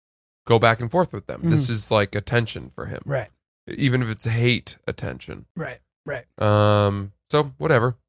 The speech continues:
Speaker 1: Good luck to him.
Speaker 2: <laughs> Bill Flynn.
Speaker 1: Dude, one time, did I ever tell you about the time I, I got a message from someone?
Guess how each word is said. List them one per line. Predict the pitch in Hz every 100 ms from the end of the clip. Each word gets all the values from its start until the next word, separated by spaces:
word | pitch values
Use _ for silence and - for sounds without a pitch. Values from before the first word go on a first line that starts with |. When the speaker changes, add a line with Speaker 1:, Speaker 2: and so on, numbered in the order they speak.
| _ _ _ _
Speaker 1:
Good | - 117
luck | 113 -
to |
him. | 107 107 104 - _ -
Speaker 2:
<laughs> | - - - - - 220
Bill | 190 170
Flynn. | 165 156 151 139 -
Speaker 1:
Dude, | -
one | 143 190 220
time, | 220 220
did | 131
I | 185
ever | 240 262
tell | 220
you | 214
about | 156
the | 127
time | 127 117 113 113 110 - 90
I, | 101 98 98 98 95 _ _ _ _ _ _
I | 113
got | 113 107
a |
message | 101 101 - 101 - -
from | - 101
someone? | 104 101 101 98